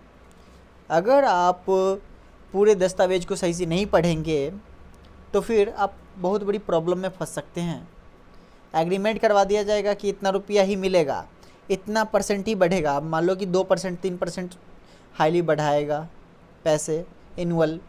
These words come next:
तीन या चार परसेंट तक बढ़ा देगा, वहाँ पे सारा कुछ लिख देगा, एग्रीमेंट आपसे करवा लिया जाएगा, ठीक है। अगर आपसे लीगल डॉक्यूमेंट बनवा लिया जाए तो पाँच साल तो आप फंस जाओगे,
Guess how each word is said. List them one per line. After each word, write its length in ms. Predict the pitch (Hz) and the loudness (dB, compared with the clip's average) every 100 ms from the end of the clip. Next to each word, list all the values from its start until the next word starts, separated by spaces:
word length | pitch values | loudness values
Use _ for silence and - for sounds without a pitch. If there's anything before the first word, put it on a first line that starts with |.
| - - - - - - - - - | -20 -20 -20 -20 -20 -20 -20 -10 -4
तीन 160 | 240 | 0
या 100 | 262 | 2
चार 180 | 240 208 | 2 2
परसेंट 320 | 196 196 196 | 0 -6 -4
तक 80 | 214 | -2
बढ़ा 360 | 185 170 170 165 | 0 2 4 2
देगा, 240 | 160 175 - - - - | 0 -4 -6 -20 -12 -4
वहाँ 140 | 185 | -2
पे 120 | 196 | -2
सारा 240 | 208 208 208 | 2 4 2
कुछ 160 | 202 | 0
लिख 180 | 196 170 | -4 -2
देगा, 320 | 156 139 135 139 - - - - - - - - 160 | -2 -2 -2 -6 -20 -20 -20 -20 -20 -20 -20 -10 0
एग्रीमेंट 440 | 165 185 190 196 | 2 2 0 0
आपसे 240 | 185 165 175 | 0 0 -4
करवा 240 | 156 147 | 0 0
लिया 180 | 147 143 | 0 -2
जाएगा, 400 | 139 135 135 143 - - - - - - - - - - - - | -2 -4 -6 -8 -14 -20 -20 -20 -20 -20 -20 -20 -20 -18 -12 -6
ठीक 140 | 170 | -4
है। 140 | 151 - - - - - - - - - - - | -4 -6 -20 -20 -20 -20 -20 -20 -20 -20 -20 -8
अगर 240 | 156 196 240 | -2 2 2
आपसे 280 | 214 - | 2 0
लीगल 320 | 214 196 208 208 | 0 0 0 2
डॉक्यूमेंट 400 | 185 185 202 214 | 2 0 -4 -2
बनवा 240 | 185 165 | 2 2
लिया 140 | 170 185 | 2 0
जाए 320 | 196 170 185 - - - | 0 -2 -4 -10 -20 -12
तो 60 | |
पाँच 260 | - - 277 | 0 0 2
साल 200 | 233 220 | 0 0
तो 100 | 226 | 0
आप 140 | 220 | -2
फंस 200 | - 214 | 0 0
जाओगे, 400 | 185 190 175 185 | 4 2 2 -6